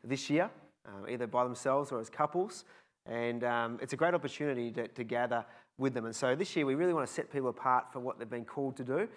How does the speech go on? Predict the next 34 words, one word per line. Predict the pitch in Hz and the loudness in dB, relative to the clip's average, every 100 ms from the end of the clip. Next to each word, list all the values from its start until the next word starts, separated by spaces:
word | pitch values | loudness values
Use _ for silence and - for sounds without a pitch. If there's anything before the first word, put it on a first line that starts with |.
| - - - | -18 -20 -10
And | 113 | -8
so | 139 | -2
we're | 147 | 0
gonna | 147 | 0
pray | 113 - 135 139 | -2 2 4 4
for, | 131 135 123 - | 0 0 0 -2
for | 131 | -2
these | 131 | -2
guys | 131 127 123 120 | 0 2 2 2
as | 120 | -4
M | 127 | -6
C | 120 131 | -4 -4
G | 120 127 | -2 -2
leaders | 123 123 113 | 0 -2 -2
now. | 123 160 | -4 -4
So | - 135 127 | -2 0 0
I | |
just | 127 127 | 0 -4
invite | 117 120 | 0 0
you | 104 | 0
to | |
bow | 110 120 | -2 0
your | 117 | 0
heads | 110 117 107 - - - - | 0 -2 -4 -14 -20 -14 -4
as | 120 - | -2 -2
we | 110 | -6
pray. | - 104 - _ _ _ _ _ _ - - | -6 -8 -10 _ _ _ _ _ _ -12 4
Dear | 160 165 | 8 10
Heavenly | 156 147 | 8 6
Father, | 147 151 147 | 8 8 8
we | 143 | 4
thank | 139 156 151 | 4 4 6
you | 147 | 6
that | 139 | 8